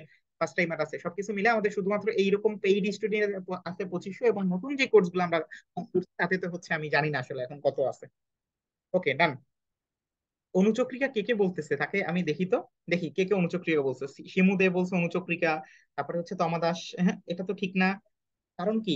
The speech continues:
বেসোফিল কি? বেসোফিল হচ্ছে আমাদের যে তিনটা আছে, নিউট্রোফিল, তারপরে হচ্ছে ইওসিনোফিল এবং বেসোফিল, এই তিনজন হচ্ছে আমাদের দানাদার, ঠিক আছে? দানাদার মানে কি?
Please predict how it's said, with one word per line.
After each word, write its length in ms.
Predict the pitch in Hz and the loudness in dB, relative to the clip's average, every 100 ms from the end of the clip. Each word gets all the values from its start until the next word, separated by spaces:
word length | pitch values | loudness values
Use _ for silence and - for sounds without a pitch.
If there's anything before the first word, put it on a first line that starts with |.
| 113 | -2
বেসোফিল 460 | 156 180 226 247 226 | 0 4 4 4 -2
কি? 140 | 156 127 | -4 -4
বেসোফিল 360 | 151 165 190 214 | -2 -2 -2 0
হচ্ছে 240 | 214 208 240 | 0 2 0
আমাদের 320 | 180 180 196 | 2 2 2
যে 100 | 190 | 0
তিনটা 300 | 185 208 214 | 0 0 2
আছে, 180 | 175 - 143 | 0 0 -2
নিউট্রোফিল, 580 | 175 185 208 208 247 330 - - _ | -2 2 2 2 2 0 -2 -14 _
তারপরে 280 | - 170 185 | -8 -4 -2
হচ্ছে 260 | 190 190 220 214 208 | -2 2 4 4 4
ইওসিনোফিল 600 | 180 185 208 208 233 269 | 0 0 -4 -4 -2 0
এবং 180 | 208 180 160 | 2 0 0
বেসোফিল, 440 | 175 202 185 127 117 - | 2 0 0 -6 -8 -4
এই 140 | 202 | -2
তিনজন 320 | - 226 226 220 | 0 0 0 0
হচ্ছে 240 | 214 - 277 | -2 -4 -2
আমাদের 280 | 196 180 269 381 _ _ _ | 0 4 2 2 _ _ _
দানাদার, 400 | 180 202 180 156 - _ _ _ - | 2 4 4 2 0 _ _ _ -6
ঠিক 80 | 180 | -2
আছে? 160 | 226 143 | 0 0
দানাদার 380 | 156 185 208 220 | 2 2 2 2
মানে 200 | 208 220 | 0 -2
কি? 160 | - | -4